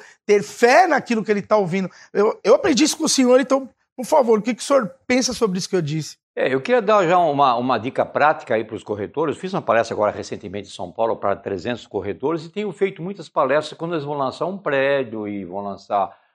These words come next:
Speaker 2: é, é, é, no Rio de Janeiro e, e, e na Bahia também. É, um recado do Ernest Hemingway, que é um escritor americano, ele morou em Cuba, ali em Havana, ele morava numa chácara, Marcelo, ele tinha mais de vinte gatos.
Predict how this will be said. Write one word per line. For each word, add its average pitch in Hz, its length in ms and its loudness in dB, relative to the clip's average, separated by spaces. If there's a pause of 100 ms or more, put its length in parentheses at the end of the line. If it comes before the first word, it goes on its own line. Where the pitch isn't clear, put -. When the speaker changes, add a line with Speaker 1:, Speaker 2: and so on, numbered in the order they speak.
(160)
Speaker 2:
é, 92 120 -8
é, 92 1200 -6
é, 85 40 -20
no 98 120 -16
Rio 101 120 -16
de 87 60 -20
Janeiro 104 720 -2
e, 90 80 -4
e, 87 580 -8
e - 20 -16
na 90 140 -8
Bahia 92 400 -4
também. 95 640 -10 (560)
É, 107 720 -2 (320)
um 196 100 -10
recado 156 520 -2
do 147 180 -2
Ernest 202 560 -2
Hemingway, 113 580 -2 (340)
que 104 80 -12
é 107 40 -6
um 120 100 -8
escritor 117 360 -2
americano, 107 560 -2
ele 190 140 -2
morou 226 260 -2
em 247 140 -8
Cuba, 156 360 -4
ali 196 140 -2
em 285 100 -8
Havana, 202 440 -6
ele 156 100 -6
morava 196 300 0
numa 190 260 -4
chácara, 202 440 -4
Marcelo, 131 420 -4
ele 156 120 -6
tinha 151 460 -8
mais 175 220 -2
de 160 80 -10
vinte 156 260 -14
gatos. - 460 -8